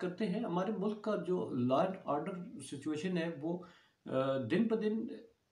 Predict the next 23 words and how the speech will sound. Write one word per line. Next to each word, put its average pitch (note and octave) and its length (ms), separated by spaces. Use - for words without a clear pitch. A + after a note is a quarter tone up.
बेहतरी F3+ 500
की G3+ 180
तरफ F3+ 320
जाने D3 240
की F3 120
बजाय B2 440
वो G#3+ 120
ख़राबी A3+ 440
की F3 120
तरफ D3 220
जा A#2 160
रही G#2 240
है, - 220
अबतरी A#3+ 500
की F3 180
तरफ C#3 300
जा A2+ 200
रही G#2+ 340
है। G#2+ 200
अगर A3+ 200
अदारे C#3+ 580
जो F#3 140
हैं A2+ 360